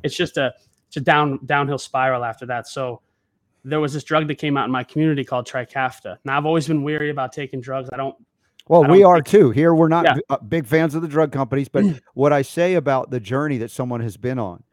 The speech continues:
Speaker 2: if that's been part of it, it's been part of, you know, where they were he-, at a certain point and they integrated something and they saw this happen. Uh,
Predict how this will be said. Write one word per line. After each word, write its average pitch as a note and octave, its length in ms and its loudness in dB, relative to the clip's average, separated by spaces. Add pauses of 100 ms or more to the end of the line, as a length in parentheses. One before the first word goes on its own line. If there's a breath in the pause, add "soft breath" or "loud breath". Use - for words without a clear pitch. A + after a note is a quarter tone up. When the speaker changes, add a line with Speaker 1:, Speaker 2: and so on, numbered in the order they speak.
(280)
Speaker 2:
if A2+ 160 -8
that's B2 200 -6
been B2+ 220 -6
part C3+ 340 -2
of A2 100 -4
it, G2+ 120 -8
it's G#2+ 120 -14
been A2+ 200 -8
part A#2+ 240 -2
of, G2+ 180 -10
you A2+ 80 -8
know, G#2+ 100 -8
where A2 200 -6
they A#2+ 180 -4 (140)
were A2 220 -6
he-, - 200 -12
at A#2 100 -4
a G#2 40 -12
certain D3+ 280 -6
point C3+ 360 -6
and A2+ 120 -10
they A2+ 160 -6
integrated B2 480 -4
something A#2 460 -10 (260 soft breath)
and G#2+ 140 -10
they G#2+ 80 -10
saw C3 320 -4
this B2 340 -4
happen. C3 460 -8 (400)
Uh, G#2+ 360 -4